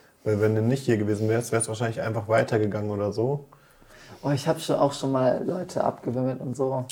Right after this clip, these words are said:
Speaker 1: Hast du schon mal die Tür vor der Nase zugehauen?
Speaker 2: Nee, das nicht.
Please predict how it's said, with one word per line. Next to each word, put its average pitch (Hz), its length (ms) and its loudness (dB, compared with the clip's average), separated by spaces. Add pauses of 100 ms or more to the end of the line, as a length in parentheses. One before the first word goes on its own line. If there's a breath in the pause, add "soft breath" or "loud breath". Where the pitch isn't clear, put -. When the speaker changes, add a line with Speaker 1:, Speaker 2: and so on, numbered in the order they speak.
Speaker 1:
Hast - 20 -12
du 123 60 2
schon 127 160 0
mal 113 120 4
die 107 60 -4
Tür 139 240 2
vor 135 140 2
der 110 100 6
Nase 113 320 -2
zugehauen? 117 500 0
Speaker 2:
Nee, 156 120 6
das 151 220 4
nicht. 165 400 0